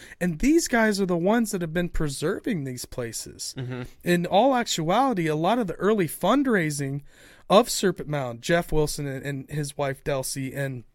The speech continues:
Speaker 1: Terry and Tom and all these people, and now they're just shunned.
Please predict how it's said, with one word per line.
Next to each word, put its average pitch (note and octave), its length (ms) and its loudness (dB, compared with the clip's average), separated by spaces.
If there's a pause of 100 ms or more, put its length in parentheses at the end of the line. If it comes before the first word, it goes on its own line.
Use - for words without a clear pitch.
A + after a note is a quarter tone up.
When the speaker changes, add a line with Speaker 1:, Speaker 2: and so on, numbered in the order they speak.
(500)
Speaker 1:
Terry G#3 380 -2
and D#3 120 -4
Tom G3 280 -4
and - 100 -8
all F#3 160 0
these G#3+ 200 -8
people, F#3 500 -4 (400)
and F3 160 2
now G#3+ 180 4
they're F#3+ 240 2
just F#3 240 -2
shunned. G3 800 0